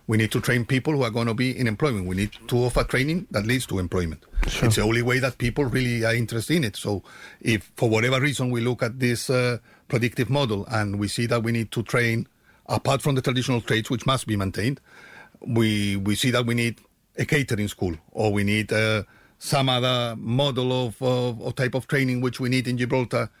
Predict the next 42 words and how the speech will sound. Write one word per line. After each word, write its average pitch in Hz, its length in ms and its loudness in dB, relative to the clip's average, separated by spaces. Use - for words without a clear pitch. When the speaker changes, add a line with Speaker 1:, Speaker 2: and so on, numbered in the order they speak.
Speaker 1:
and 135 160 2
we 131 80 4
are 123 80 2
importing 131 440 0
that 127 140 -2
skill 131 240 -2
from 131 200 0
afar. 127 280 0
But 104 180 -4
that 110 140 0
is 120 120 0
basically 135 420 2
what, 120 240 0
uh, 107 400 2
we 110 140 2
believe 117 400 0
needs 123 260 0
to 127 100 0
take - 260 -4
place. 95 280 -2
We 98 100 -4
need 107 160 -2
to 120 60 0
have 113 160 2
a, 104 540 0
a 110 140 -2
s-, - 240 -4
a 107 140 2
system 147 420 0
within 135 260 0
the, 139 260 2
the 131 100 -2
government 143 520 -2
employment 139 540 0
board 151 240 2
or, 135 260 0
or 113 100 0
whatever 131 340 2
ministry 131 640 -2
encompasses 135 680 -2
as 135 120 -2
that, 165 240 -2